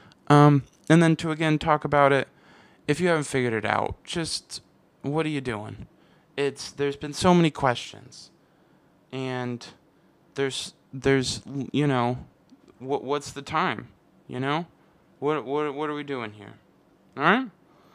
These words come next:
So I feel like if you don't have it after that, what am I supposed to do?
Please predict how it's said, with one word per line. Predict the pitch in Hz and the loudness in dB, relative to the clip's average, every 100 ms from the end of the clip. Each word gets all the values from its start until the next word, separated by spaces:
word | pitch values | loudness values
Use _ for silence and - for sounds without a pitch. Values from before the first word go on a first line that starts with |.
| _ _ _ _ _ - | _ _ _ _ _ -8
So | - 156 151 139 - | 2 4 6 2 -2
I | - | -6
feel | - 202 190 | -2 2 2
like | 175 | 2
if | 156 | -2
you | 147 | -2
don't | 143 135 | 0 0
have | 123 | -2
it | 113 | 0
after | 107 - | 0 -2
that, | 104 98 107 _ _ _ _ _ - | -8 -6 -8 _ _ _ _ _ -12
what | 139 135 | -8 -6
am | 127 | -4
I | |
supposed | 123 - - - | -6 -6 -10 -10
to | 123 | -14
do? | 123 | -14